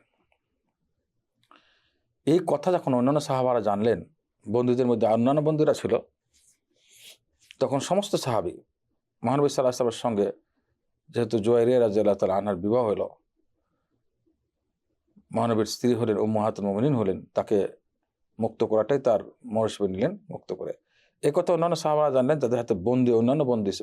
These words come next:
বন্দিনী ছিল, দাসী, সবাই নিজ নিজ বন্দিনীকে মুক্ত করে দিলেন।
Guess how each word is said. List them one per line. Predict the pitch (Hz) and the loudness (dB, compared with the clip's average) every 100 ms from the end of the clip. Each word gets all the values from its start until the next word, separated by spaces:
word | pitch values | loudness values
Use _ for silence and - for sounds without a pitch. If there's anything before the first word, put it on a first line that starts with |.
| 92 | -4
বন্দিনী | 110 123 151 | 0 2 0
ছিল, | 151 - - - _ _ _ _ _ _ _ _ _ _ _ _ | 0 -4 -12 -16 _ _ _ _ _ _ _ _ _ _ _ _
দাসী, | 101 110 - 98 - _ _ _ _ _ _ | -2 -2 -2 -8 -8 _ _ _ _ _ _
সবাই | - 170 165 156 151 139 | -4 0 2 2 2 0
নিজ | 107 113 127 113 | 0 0 0 0
নিজ | 117 98 | -2 0
বন্দিনীকে | 107 107 101 117 | 0 0 0 -2
মুক্ত | 104 - | -2 -4
করে | - 95 | -4 -4
দিলেন। | - - | -4 -8